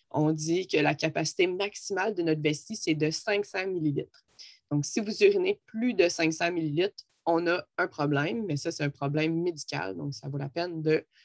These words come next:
d'en parler avec le médecin. Donc, la façon que ça fonctionne, ça se fait sur vingt-quatre heures, puis on fait ça du lever au lever suivant. Donc, ça commence le matin,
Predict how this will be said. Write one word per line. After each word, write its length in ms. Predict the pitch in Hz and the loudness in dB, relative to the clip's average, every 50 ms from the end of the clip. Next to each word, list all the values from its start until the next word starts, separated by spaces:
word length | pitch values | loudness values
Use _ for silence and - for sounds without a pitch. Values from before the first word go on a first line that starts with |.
| _ _ _ _ _ - | _ _ _ _ _ 2
d'en 120 | 156 165 156 | 2 2 4
parler 280 | 156 160 147 160 185 | 4 2 2 2 0
avec 200 | 185 165 160 156 165 | 2 0 0 0 0
le 60 | 156 | 0
médecin. 340 | 156 143 135 - - - - _ _ _ _ _ _ _ _ - - - - - _ - | 0 0 -2 -4 -10 -18 -20 _ _ _ _ _ _ _ _ -20 -20 -20 -20 -20 _ -4
Donc, 300 | 156 160 147 156 165 160 - - | 2 2 2 2 2 -2 -6 -4
la 140 | - 160 156 | -2 -2 0
façon 240 | 147 170 175 254 285 | 0 0 0 2 0
que 60 | 277 | 2
ça 100 | - 220 | 2 0
fonctionne, 640 | - 180 160 160 - - 160 156 - 262 - - 254 | 0 2 -2 0 0 0 0 0 2 2 2 2 0
ça 180 | - 170 156 | -2 -4 -4
se 120 | 156 - - | -4 -2 2
fait 220 | 196 190 202 - - | 2 2 2 2 -2
sur 340 | - - - - 262 240 220 | -14 -10 -4 -2 -2 0 2
vingt-quatre 480 | 226 220 233 226 190 160 160 - - | 0 0 0 -2 -2 -4 -4 -4 -4
heures, 360 | 151 143 175 277 339 262 190 160 _ _ _ _ _ _ _ _ _ - | -4 -2 -2 -2 -4 -6 -6 -8 _ _ _ _ _ _ _ _ _ -14
puis 360 | - - 220 220 240 240 - - | -8 -8 -6 -6 -6 -8 -6 -4
on 160 | - 156 156 | -2 -2 -2
fait 140 | 147 - 165 | -2 -2 -4
ça 240 | 156 - 196 196 196 - - | 0 2 2 2 2 0 -4
du 340 | 165 160 156 190 240 269 | -18 -18 -6 0 2 4
lever 480 | 247 214 196 202 180 180 196 208 269 415 453 - _ _ _ _ _ _ _ _ - | 6 6 4 4 4 4 4 6 6 4 -2 -2 _ _ _ _ _ _ _ _ 4
au 320 | - - 233 480 254 277 - _ _ _ _ _ _ _ _ _ - | 6 6 6 6 4 -2 -6 _ _ _ _ _ _ _ _ _ -6
lever 420 | - 147 180 180 185 175 175 202 | -2 0 2 2 2 2 2 2
suivant. 360 | 202 - - 170 151 139 - - _ _ _ _ _ _ _ - | 2 2 2 0 2 0 0 -2 _ _ _ _ _ _ _ -2
Donc, 180 | 143 143 156 - | 0 0 0 0
ça 100 | 151 147 | -2 -2
commence 360 | - 160 175 190 220 - - | -2 0 0 0 -2 -2 -2
le 160 | 165 180 202 | 0 0 2
matin, 240 | 196 147 139 - - | 2 0 -2 -4 -12